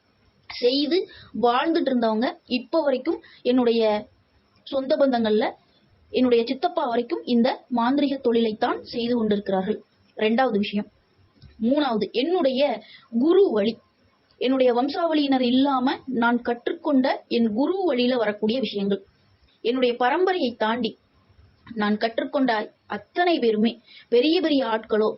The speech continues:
பெரிய பெரிய மடாதிபதிகளோ, பெரிய பெரிய விளம்பரங்கள் போட்டு பெரிய பெரிய வகுப்புகள் எடுத்து எனக்கு சொல்லிக் கொடுத்தவங்களோ கிடையாது. சாதாரணமாக இயல்புல வாழக்கூடியவர்கள்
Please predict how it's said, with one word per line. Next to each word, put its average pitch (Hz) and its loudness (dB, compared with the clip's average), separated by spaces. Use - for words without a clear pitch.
பெரிய 285 2
பெரிய 262 2
மடாதிபதிகளோ, 220 0
பெரிய 311 2
பெரிய 226 0
விளம்பரங்கள் 269 0
போட்டு 233 -2
பெரிய 254 2
பெரிய 233 0
வகுப்புகள் 262 -2
எடுத்து 226 0
எனக்கு 208 -4
சொல்லிக் 233 -6
கொடுத்தவங்களோ 214 0
கிடையாது. 190 0
சாதாரணமாக 262 0
இயல்புல 349 2
வாழக்கூடியவர்கள் 220 0